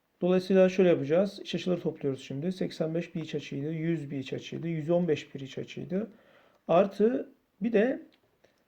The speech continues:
e, yine n tane iç açı olduğuna göre, üç tanesi burada olduğuna göre n eksi üç tane de, e, yüz elli olması gerekiyor o zaman. Yüz elli derece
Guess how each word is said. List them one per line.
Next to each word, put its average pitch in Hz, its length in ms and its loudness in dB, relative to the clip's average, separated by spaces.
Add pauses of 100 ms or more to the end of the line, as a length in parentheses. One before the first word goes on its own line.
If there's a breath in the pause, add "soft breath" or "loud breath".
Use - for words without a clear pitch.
(120)
e, 175 60 0
yine 190 480 4
n 202 40 0
tane 190 180 6
iç 185 100 2
açı 190 180 2
olduğuna 190 200 2
göre, 180 160 2
üç - 180 -4
tanesi 185 320 0
burada 185 200 2
olduğuna 202 220 2
göre 170 340 2
n 202 180 2
eksi 208 320 -6
üç - 320 -8
tane 185 460 2
de, 208 280 2 (920)
e, 170 100 -4 (320)
yüz 165 280 0
elli 190 180 8
olması 143 320 2
gerekiyor - 360 -8
o - 40 -16
zaman. 190 240 -8 (800)
Yüz 151 200 -8
elli 147 140 -12
derece 151 300 -6